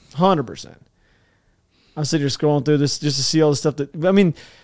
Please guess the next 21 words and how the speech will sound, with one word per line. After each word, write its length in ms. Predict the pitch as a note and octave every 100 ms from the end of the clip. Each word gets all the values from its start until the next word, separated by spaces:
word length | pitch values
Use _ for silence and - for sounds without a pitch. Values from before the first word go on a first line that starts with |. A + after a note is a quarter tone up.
| _ _ _ -
let's 160 | D#3+ -
see. 220 | D#3+ D3
Breaking, 400 | C3 F3+ E3 D#3
Prigozhin 480 | D3+ C#3+ E3 D#3+ D#3+
was 160 | D3 -
talented 560 | - F#3 F#3+ F#3+ G3
man 540 | D#3+ D#3+ D3+ C3 B2+ B2
who 320 | D3 C#3 B2+
made 320 | C#3 D#3 E3
mistakes, 520 | D3+ C#3+ - D#3+ D3+ -
says 180 | D3
President 560 | - - D#3 C3+ C#3 A#2+
Putin 340 | D3+ D#3 D3
as 140 | D3 C3
he 60 | C3+
breaks 340 | D3 C#3+ -
his 120 | C#3+
silent 440 | - D3+ C#3+ C#3+ C3+
over 160 | B2+ B2
plane 400 | - C#3+ D#3 D#3+
crash 420 | C3+ G#2+ G2